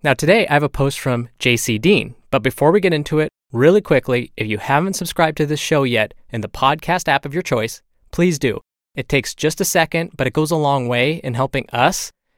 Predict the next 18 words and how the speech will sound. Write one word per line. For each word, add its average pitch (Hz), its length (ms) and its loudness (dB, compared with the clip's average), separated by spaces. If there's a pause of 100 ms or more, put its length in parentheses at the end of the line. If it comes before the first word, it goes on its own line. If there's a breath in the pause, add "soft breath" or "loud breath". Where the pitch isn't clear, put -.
and 127 100 0
making 135 240 2
sure 147 160 2
that 123 140 0
the - 40 -4
show 131 300 2
continues 131 480 -4
to - 60 -10
be 117 100 -4
viable 147 560 0
and 107 160 -8
visible 151 480 -2 (240)
for - 140 0
a 135 40 4
long 120 220 4
time 110 220 0
to 101 40 -6
come. 104 240 -10